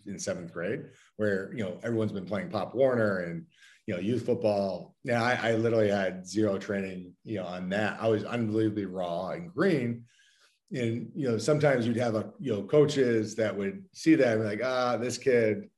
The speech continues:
um, never played, doesn't know what he's doing, doesn't know how to play, doesn't even know how to line up, doesn't know anything." And just had amazing coaches in seventh grade that, um, that just, you know, believed in me, were unbelievably patient with me.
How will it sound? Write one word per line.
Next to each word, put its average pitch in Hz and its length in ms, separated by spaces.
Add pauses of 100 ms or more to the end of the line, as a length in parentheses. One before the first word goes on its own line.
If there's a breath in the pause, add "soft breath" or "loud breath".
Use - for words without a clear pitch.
um, 92 520
never 120 320
played, 107 480
doesn't 104 180
know 104 80
what 101 80
he's 95 80
doing, 98 240
doesn't 101 140
know 104 80
how 87 60
to - 60
play, 127 360
doesn't 101 220
even 101 160
know 98 160
how 92 60
to 87 80
line 87 240
up, 107 320
doesn't 95 180
know 92 140
anything." 135 460 (1000 soft breath)
And 117 80
just 113 120
had 123 140
amazing 107 380
coaches 110 320
in 92 100
seventh 98 260
grade 113 420 (540 soft breath)
that, 92 600
um, 87 720 (580)
that 110 140
just, 110 440
you 113 100
know, 101 40
believed 113 460
in 117 60
me, 113 120
were 107 240
unbelievably 123 540
patient 127 440
with 107 200
me. 101 400